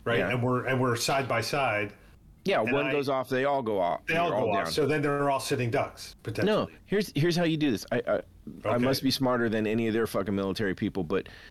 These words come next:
Speaker 2: send one guy in, and as soon as he fucking initiates, boom, fires the E M P, takes out a big punch. Now you send in the second, and you just start fucking going down the line, taking 'em out.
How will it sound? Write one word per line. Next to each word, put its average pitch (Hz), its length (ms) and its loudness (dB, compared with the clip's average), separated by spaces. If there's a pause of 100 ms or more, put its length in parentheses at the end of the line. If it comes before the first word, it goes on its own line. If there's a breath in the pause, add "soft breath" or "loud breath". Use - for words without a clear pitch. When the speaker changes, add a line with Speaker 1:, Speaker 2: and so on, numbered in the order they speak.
(140)
Speaker 2:
send 185 380 2
one 170 240 2
guy 185 220 0
in, 185 300 0
and 127 140 2
as 120 80 0
soon 165 180 2
as 165 100 2
he 165 100 0
fucking 147 540 0
initiates, 165 720 0 (280 loud breath)
boom, 160 280 2
fires 143 400 0
the 143 80 0
E 147 100 0
M 143 100 2
P, 185 280 0 (220 loud breath)
takes 147 260 0
out 135 140 2
a 131 40 0
big 135 200 -2
punch. 139 240 -2 (220 loud breath)
Now 110 120 2
you 123 120 4
send 151 220 2
in 156 100 2
the 156 80 0
second, 143 360 0
and 110 100 2
you 113 80 0
just 110 140 -2
start 113 180 0
fucking 107 320 -4
going 127 380 0
down 156 180 2
the 170 60 2
line, 151 340 0 (240 loud breath)
taking 131 300 0
'em 143 120 2
out. 92 280 -2